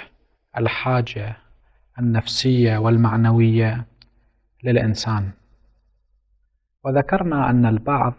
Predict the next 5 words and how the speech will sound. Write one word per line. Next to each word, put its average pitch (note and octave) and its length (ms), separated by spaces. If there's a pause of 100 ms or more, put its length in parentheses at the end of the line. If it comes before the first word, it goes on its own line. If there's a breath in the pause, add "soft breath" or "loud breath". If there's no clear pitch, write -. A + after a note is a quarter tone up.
(100)
قد B2+ 180
يستشكل A2 800 (1040)
على A2 240
بعض A2+ 360 (960)
الخطباء A2+ 760